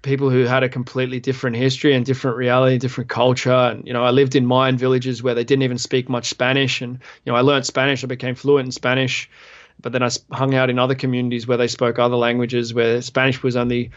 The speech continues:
moderately useful. You know, I went months at a time without speaking English to anyone because I was, you know, living in these villages and stuff. And that was really powerful experiences. And I think, I don't think I would have been able to have the results that I've had in strength and conditioning. I probably wouldn't have even got the job that I got when I came back. Like,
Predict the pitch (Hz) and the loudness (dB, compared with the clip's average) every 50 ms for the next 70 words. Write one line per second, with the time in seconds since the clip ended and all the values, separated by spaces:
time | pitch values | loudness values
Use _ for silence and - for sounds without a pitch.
0 | - - - - - - - 127 127 131 127 120 - 135 120 117 123 127 123 - | -20 -20 -20 -20 -10 -2 0 2 4 4 4 2 0 -2 -2 0 0 0 0 -2
1 | - - - 120 123 123 123 123 131 139 139 135 123 123 123 _ - 135 131 135 | -8 -10 -8 -6 -6 -2 0 0 2 2 2 2 0 -2 -6 _ -6 -2 0 0
2 | 143 135 - 147 127 123 127 - 120 131 127 123 120 127 123 117 113 - - 131 | 0 0 0 -2 -2 -2 -2 0 0 0 0 0 0 -2 -2 -2 -4 -6 -8 -8
3 | 127 123 117 113 123 127 123 117 117 - - 123 120 117 120 120 117 117 120 120 | -8 -8 -8 -6 -4 -4 -4 -4 -6 -8 -8 -6 -6 -4 -4 -4 -4 -4 -4 -6
4 | 127 123 131 127 131 120 120 120 120 - - - - 131 123 117 120 123 120 123 | -10 -8 -6 -4 -2 -2 -2 -4 -6 -8 -10 -8 -4 -2 0 2 2 4 4 4
5 | 120 120 117 113 113 110 110 123 127 131 131 123 123 120 113 113 113 - - - | 2 2 2 0 0 0 2 4 4 4 4 2 0 -2 -2 -4 -6 -6 -2 0
6 | 113 113 117 - - - - - 131 - - - - - - - - - - - | 2 2 0 -2 -4 -10 -10 -10 -12 -14 -16 -20 -20 -20 -20 -20 -20 -20 -20 -20
7 | - - - _ _ _ - 139 147 160 160 135 123 127 127 147 156 156 151 143 | -20 -20 -20 _ _ _ 0 2 4 4 2 2 -2 0 2 2 4 4 2 2
8 | 147 151 151 151 135 151 156 139 - - 160 160 151 131 - 117 117 117 123 120 | 0 0 0 0 0 -2 -6 -4 -4 0 0 0 0 0 -4 -12 -12 -10 -10 -8
9 | 120 120 120 127 127 123 117 - - _ _ _ _ _ _ _ _ _ - - | -8 -8 -8 -6 -8 -8 -8 -12 -18 _ _ _ _ _ _ _ _ _ -8 -2
10 | 127 131 135 139 143 131 151 147 143 139 135 135 139 135 127 - 127 123 123 127 | 0 2 2 2 2 0 0 0 2 2 2 2 2 2 0 -2 -2 0 0 0
11 | 127 123 123 - 123 123 120 - 123 123 127 123 123 127 123 120 113 127 123 131 | 0 -2 -4 -6 -6 -6 -6 -6 -2 -2 -2 -2 -2 -4 -6 -4 -2 -2 -2 -2
12 | 127 - 127 113 113 113 117 127 135 131 123 120 117 - 127 123 123 127 131 123 | -2 -4 -8 -8 -6 -4 -2 -2 0 0 -2 -4 -6 -6 -8 -8 -6 -6 -8 -8
13 | 120 123 120 113 - - - 120 123 - 151 151 156 151 151 147 139 139 139 135 | -6 -6 -8 -8 -8 -8 -8 -6 0 2 4 6 6 6 4 4 4 2 2 2
14 | 135 127 123 135 139 127 127 131 120 120 127 131 135 135 131 123 117 117 117 123 | 0 -2 -2 -2 -2 -2 -2 -4 -2 0 2 2 2 2 0 -2 -2 -4 -2 0
15 | 127 127 117 117 123 123 120 117 127 123 123 120 117 123 110 107 - - 127 127 | 0 0 -2 -2 -6 -6 -6 -4 -4 -2 -2 0 0 -2 -2 -2 -4 -4 -4 -4
16 | 120 123 123 - | -4 -4 -6 -14